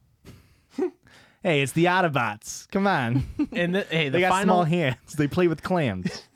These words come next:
Speaker 2: <laughs> Oysters? I don't know. Same
Speaker 1: And
Speaker 2: thing.
Speaker 1: they go,
Speaker 3: Rocks.
Speaker 1: "Tee, tee, tee, tee, tee." What are those? What are those? Um,
Speaker 2: The clackers.
Speaker 1: is that what they're called? They're called <laughs> clackers.
Speaker 3: Castanets?
Speaker 1: I don't know.
Speaker 2: Castanets? What a pull. If those are called, well, no, that's how you catch an otter.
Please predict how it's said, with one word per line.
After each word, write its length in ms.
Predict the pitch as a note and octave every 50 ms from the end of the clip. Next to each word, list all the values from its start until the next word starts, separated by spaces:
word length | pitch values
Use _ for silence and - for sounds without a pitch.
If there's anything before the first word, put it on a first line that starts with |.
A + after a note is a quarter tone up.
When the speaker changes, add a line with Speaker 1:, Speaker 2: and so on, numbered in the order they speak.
| _ _ _
Speaker 2:
<laughs> 280 | _ _ _ _ - B2
Oysters? 380 | C#3+ E3 - - G#3 G3 F3
I 140 | - - C3+
don't 120 | B2 F#2+
know. 200 | D#2 D#2+ G#2 A#2 -
Same 160 | - - A#2
Speaker 1:
And 60 | G#2+ -
Speaker 2:
thing. 120 | - B2+
Speaker 1:
they 140 | A#2 G#2 G2+
go, 120 | - - -
Speaker 3:
Rocks. 280 | G2+ G2+ A#3 - A4+ -
Speaker 1:
"Tee, 80 | A#4
tee, 120 | A4 A#4 -
tee, 100 | A4 G#4
tee, 60 | -
tee." 460 | - - - - _ _ _ - C#4
What 120 | B3+ C4 A3+
are 60 | B3
those? 340 | A#3+ B3+ B3+ B3 - - _ _ -
What 120 | A3 A3
are 100 | A3+ A3+
those? 240 | A3 A3 A3+ A3 -
Um, 360 | - B3 A3 G#3 G#3 G#3 A#3 - _ _ _ _ - -
Speaker 2:
The 120 | - G#2+
clackers. 680 | - - G#2+ A2 A2+ A2+ - F#2 D#2+ D2+ - - - - _ _ _ _ _ -
Speaker 1:
is 60 | B3+
that 60 | C4
what 80 | E4 E4+
they're 80 | F4+ F4+
called? 220 | - C#4 D4+ F4+
They're 80 | F#4 E4 -
called 160 | D4 C#4+ C#4
<laughs> 40 | -
clackers. 880 | E4 - D4+ - - - - - - D5 - - - E5+ - - - D#5+ - - - D5 - - C6 B5+ _ _ _ _ _ _ _ _ _ _ _ _ -
Speaker 3:
Castanets? 840 | - - E3+ F3+ F#3 - - G3 E3+ F3 A3+ C#4+ - - - - _ _ _ _ _ _ - - - - - - -
Speaker 1:
I 100 | G4 -
don't 260 | C#5+ D5 B4+ G4+ D4
know. 160 | C#4 - -
Speaker 2:
Castanets? 520 | - F4+ F4 E4+ F4+ G#4 B4 - - - G#4
What 260 | F#4+ G#4+ A#4+ A4 B3+
a 80 | A#3
pull. 640 | - - - D4+ D4+ E4 D#4+ C4 G#3+ D#3+ C3+ C3+ C3+ _ - - - - -
If 100 | G#3 F#3+
those 200 | A3 A3 B3 F4
are 60 | E4+
called, 300 | A3+ A#3+ A#3+ A#3 G3+ - - - _ _ -
well, 120 | G3+ G3+
no, 140 | A3 A3+ F#3
that's 180 | E3 F#3 - -
how 80 | A3
you 120 | G#3+ G3 D#3+
catch 240 | - E3+ E3 -
an 60 | C#3+ B2
otter. 380 | A#2+ A2+ F2+ E2 - - C3